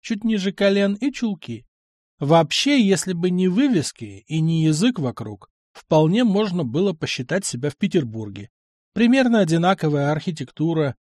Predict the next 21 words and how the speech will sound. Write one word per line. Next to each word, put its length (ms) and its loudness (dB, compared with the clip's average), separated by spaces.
мужчины 460 0
в 80 -8
пиджаках 640 -4
и 60 -6
котелках, 760 -4
дамы 420 6
в 120 2
умопомрачительных 1000 -2
шляпках, 640 2
даже 380 6
платки 580 0
«бабушка», 800 0
как 180 -6
их 160 -8
называли 540 0
современные 720 -2
мне 240 -2
европейцы, 760 -2
присутствовали 840 2
в 100 -6
количестве. 800 -4